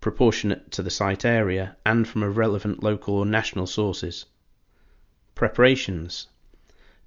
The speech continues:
Document responsibilities and actions to be invoked in storm conditions, including clear operational parameters such as ceasing activity and tying down equipment. Review terms of contract.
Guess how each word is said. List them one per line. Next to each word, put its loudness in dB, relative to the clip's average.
Document 2
responsibilities 0
and 2
actions -2
to -16
be -2
invoked 2
in -2
storm 0
conditions, -4
including 4
clear 2
operational 0
parameters -2
such -4
as -2
ceasing -2
activity 0
and -2
tying -2
down 0
equipment. -6
Review 6
terms 0
of -2
contract. -4